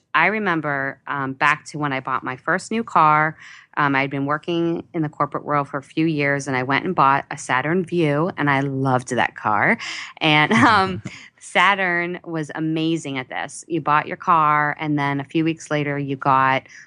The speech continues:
a little plant in the mail that had the Saturn, um, written on the pot. A week later, you got a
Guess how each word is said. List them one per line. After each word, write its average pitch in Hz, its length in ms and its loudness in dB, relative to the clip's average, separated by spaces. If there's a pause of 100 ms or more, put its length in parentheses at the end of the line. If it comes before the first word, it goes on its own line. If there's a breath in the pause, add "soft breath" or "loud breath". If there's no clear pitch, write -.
a 151 100 -2
little 151 200 4
plant - 500 2
in 160 80 2
the 156 100 4
mail 147 460 2
that 147 140 0
had 139 260 -2
the 139 80 -8
Saturn, 139 760 -2
um, 135 340 -4
written 143 240 -4
on 131 240 -2
the 127 360 -2 (800)
pot. 135 520 6
A 139 280 0
week 170 240 -2
later, 147 280 2
you 147 140 2
got 143 300 2
a - 60 -10